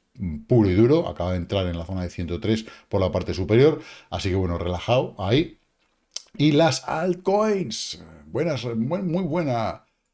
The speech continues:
eh, muy buenas cosas están haciendo porque mira, Bi-, bueno, Bitcoin, el Jacobin Men-, Investment Funds, vamos a las altcoins, pares, U S D, aquí estamos, fiat, va, pero vamos a ver, a ponernos bien aquí, fiat,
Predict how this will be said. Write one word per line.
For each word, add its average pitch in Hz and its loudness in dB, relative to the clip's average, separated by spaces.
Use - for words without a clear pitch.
eh, 92 -4
muy 120 2
buenas 139 0
cosas 139 -4
están 123 2
haciendo 131 0
porque 110 2
mira, - 2
Bi-, 120 4
bueno, 76 -2
Bitcoin, 80 -10
el 87 -6
Jacobin 92 0
Men-, 87 -2
Investment 87 -4
Funds, 98 -4
vamos 92 -6
a 87 -2
las 85 -6
altcoins, 87 -6
pares, 104 0
U 113 0
S 98 -2
D, 110 -2
aquí 87 -8
estamos, - -14
fiat, 165 2
va, - -16
pero 82 -12
vamos 76 -10
a 71 -8
ver, 73 -12
a 80 -12
ponernos 76 -10
bien 90 -8
aquí, 73 -16
fiat, 107 -4